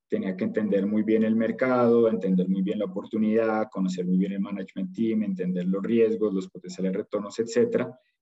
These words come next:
Y en la parte de portafolio management, eh, lo que hacíamos era, pues, no-, nosotros,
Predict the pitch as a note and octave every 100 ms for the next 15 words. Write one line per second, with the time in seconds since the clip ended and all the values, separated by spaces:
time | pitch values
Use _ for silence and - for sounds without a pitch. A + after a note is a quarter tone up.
0 | _ A2+ A2+ A2 F#2 G#2+ - A#2+ A#2+ C3
1 | B2+ B2 A2 A2+ B2 A#2+ A#2+ - B2 A#2+
2 | - _ _ _ _ _ - G#2 G2 F#2
3 | A2 A2+ A2+ - A2+ A#2 B2 - - -
4 | F#2+ G2+ F#2 G2+ F#2+ F2+ F#2 G2+ F#2 G#2
5 | -